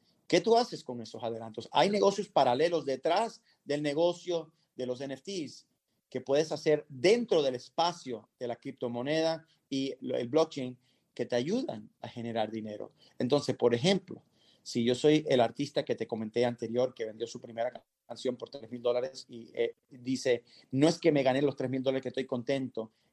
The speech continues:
es que alguien le dio valor a mi trabajo". Esos tres mil dólares potencialmente,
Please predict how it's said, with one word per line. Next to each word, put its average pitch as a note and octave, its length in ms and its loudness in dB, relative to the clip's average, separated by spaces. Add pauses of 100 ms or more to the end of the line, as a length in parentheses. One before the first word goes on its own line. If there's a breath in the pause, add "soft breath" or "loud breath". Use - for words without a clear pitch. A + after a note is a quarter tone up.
es C3 220 0
que C#3 360 0 (800)
alguien B3 400 4
le F#3 140 4
dio G3 220 2
valor F3 440 0
a C3+ 60 -8
mi C3+ 120 -12
trabajo". C3 520 -6 (500)
Esos F#3+ 240 -10
tres A3 180 -2
mil G3+ 160 -8
dólares E3 500 -6
potencialmente, C#3 920 -6